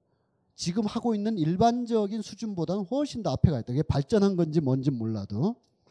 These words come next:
그건 이제 다음 주에 이렇게 쭉, 어, 보게 되겠습니다. 존 콜트레인, 어, 얘기가 나왔으니까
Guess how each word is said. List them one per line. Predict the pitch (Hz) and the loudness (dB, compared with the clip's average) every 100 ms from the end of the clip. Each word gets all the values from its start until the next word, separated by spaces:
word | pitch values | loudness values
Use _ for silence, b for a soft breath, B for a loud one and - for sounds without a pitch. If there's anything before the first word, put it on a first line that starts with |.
| b b | b b
그건 | 196 175 | 2 4
이제 | 151 | 2
다음 | 135 135 147 | 4 4 4
주에 | 143 131 135 | 0 -2 0
이렇게 | 113 - 104 - | -2 -6 -8 -6
쭉, | 139 143 - _ 98 - _ _ - | -6 -6 -8 _ -20 -20 _ _ -14
어, | 101 95 95 | -10 -10 -2
보게 | 123 117 | 0 0
되겠습니다. | 107 101 92 76 82 92 - _ _ _ _ _ _ - | -4 -6 -10 -16 -20 -20 -20 _ _ _ _ _ _ 6
존 | 180 | 6
콜트레인, | 208 208 208 208 196 202 190 165 | 8 4 8 8 8 6 0 -4
어, | 156 151 151 151 147 | 0 2 4 4 4
얘기가 | 151 156 165 | 4 4 4
나왔으니까 | 131 143 143 151 139 165 143 | 4 2 2 -2 -2 2 2